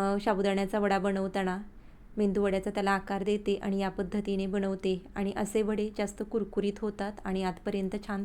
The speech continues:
तळले जातात. या ठिकाणी आपला पहिला वडा तयार करून झालेला आहे. पाहू शकता, अगदी परफेक्ट, बिलकुल याला चिरा गेलेल्या नाहीत, क्रॅक गेलेले नाहीत. दुसरा वडासुद्धा आपण याच पद्धतीने बनवणार आहोत.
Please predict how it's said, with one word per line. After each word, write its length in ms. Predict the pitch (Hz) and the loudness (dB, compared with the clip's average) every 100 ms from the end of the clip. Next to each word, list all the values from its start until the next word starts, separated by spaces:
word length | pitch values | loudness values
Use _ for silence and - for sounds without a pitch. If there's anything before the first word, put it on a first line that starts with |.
| 208 | -2
तळले 280 | 196 190 | 0 0
जातात. 360 | 190 202 202 226 - - - - - - - - - - - - - - - - - - - - - - - | 0 -2 -4 -8 -8 -16 -18 -16 -16 -16 -16 -16 -18 -18 -18 -18 -18 -16 -14 -14 -16 -18 -18 -18 -18 -6 2
या 80 | 220 | 2
ठिकाणी 400 | 247 - 226 226 | 2 2 2 2
आपला 220 | 226 220 | 0 -2
पहिला 360 | 214 233 214 208 | 0 0 2 2
वडा 220 | 208 202 202 | 2 0 0
तयार 200 | 202 185 | 0 0
करून 320 | 190 190 196 | 0 0 2
झालेला 400 | 196 214 196 190 | 2 0 0 0
आहे. 220 | 190 185 | -2 -4
पाहू 300 | 190 208 196 | -4 -2 -2
शकता, 340 | 190 202 - 185 | -2 -6 -6 -6
अगदी 260 | 190 185 | -4 -4
परफेक्ट, 640 | 202 208 196 196 190 - 233 - - - - - - | -2 0 0 -2 -4 -6 -10 -10 -20 -20 -20 -20 -4
बिलकुल 320 | 214 196 233 | -2 0 2
याला 160 | 220 214 | 2 2
चिरा 280 | 208 220 202 | 2 2 4
गेलेल्या 360 | 202 196 202 | 2 0 0
नाहीत, 240 | 202 190 202 - | 0 0 -2 -2
क्रॅक 200 | 202 190 170 | 0 2 2
गेलेले 300 | 202 196 190 | 2 2 2
नाहीत. 300 | 196 196 196 220 - - - - - - - - - - - - - - - - - - - - - - - | 0 -2 -4 -6 -16 -20 -20 -20 -20 -20 -20 -20 -20 -20 -20 -20 -20 -20 -20 -20 -14 -4 -4 -4 -10 -8 -4
दुसरा 260 | 240 285 | 2 4
वडासुद्धा 520 | 285 269 269 277 220 254 | 6 6 6 2 0 0
आपण 220 | 247 240 | 0 0
याच 220 | 214 190 | 0 0
पद्धतीने 540 | 214 190 208 208 208 | -2 0 0 2 2
बनवणार 420 | 202 208 190 190 190 | 2 2 2 2 0
आहोत. 360 | 202 202 190 | 0 -2 -4